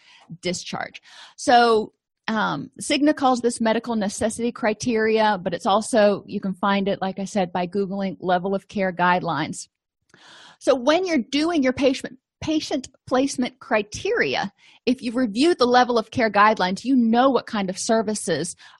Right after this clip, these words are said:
are available at each level of care. And if you're thinking to yourself, "You know, this person really needs more than three hours, three days a week," then you're going to be looking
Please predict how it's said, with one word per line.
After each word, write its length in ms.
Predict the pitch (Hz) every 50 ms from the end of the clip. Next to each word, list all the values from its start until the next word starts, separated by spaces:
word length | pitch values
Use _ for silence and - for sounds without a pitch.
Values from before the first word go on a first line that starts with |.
| - -
are 140 | 208 208
available 580 | 202 202 185 214 208 208 214 214 202 175 202 185
at 80 | - -
each 200 | - 214 202 -
level 280 | - 196 190 180 170 175
of 120 | 165 -
care. 300 | - - 254 214 214 190
And 100 | 156 151
if 80 | 165 -
you're 80 | 240 240
thinking 340 | - - 254 247 277 269
to 60 | 233 202
yourself, 400 | 196 208 - - 208 190 190 - _ - - - - - - - - - -
"You 140 | - 269 269
know, 160 | 277 285 269
this 140 | 302 311 -
person 760 | - - 320 311 311 - - 339 294 277 277 277 262 262 - - _ _ _ _ -
really 420 | 180 196 233 269 294 294 285 277
needs 360 | 254 240 247 247 240 233 -
more 360 | 226 220 214 214 220 220 220 214
than 400 | 202 208 208 202 196 190 190 170
three 380 | - - 202 214 220 214 208
hours, 420 | 208 196 196 202 202 202 202 - -
three 220 | - 208 202 185
days 240 | 196 190 185 185 -
a 80 | 196
week," 360 | 170 180 156 - - - - - _ - - - - _ -
then 540 | 196 196 226 214 214 214 214 208 202 190 -
you're 220 | - 196 240 240 240
going 300 | 214 226 220 226 226 220
to 100 | - 214
be 160 | 220 226 220
looking 680 | 208 214 214 214 208 - 240 220 214 208 208 214 214 208